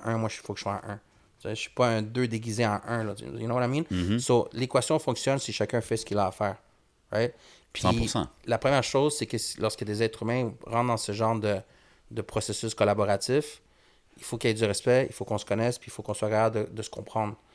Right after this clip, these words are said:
Speaker 1: So, de penser que tu peux signer quelqu'un en, en faisant juste, « Hey, je t'offre de quoi ? »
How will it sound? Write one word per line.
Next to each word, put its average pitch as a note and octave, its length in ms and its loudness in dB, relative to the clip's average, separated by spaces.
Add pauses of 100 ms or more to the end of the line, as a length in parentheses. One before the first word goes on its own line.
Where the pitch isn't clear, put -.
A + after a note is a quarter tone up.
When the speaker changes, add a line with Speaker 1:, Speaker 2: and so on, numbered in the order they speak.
(260)
Speaker 1:
So, - 340 0 (460)
de A2+ 100 -2
penser A2 320 0
que - 60 -10
tu - 60 -12
peux C3+ 100 -2
signer B2+ 180 -2
quelqu'un B2+ 380 4 (180)
en, G#2+ 80 -2
en G2+ 60 -2
faisant A2+ 320 -2
juste, « A2+ 180 -4
Hey, B2 240 0
je - 140 -8
t'offre A#2 180 2
de A#2 80 -4
quoi ? » B2+ 380 2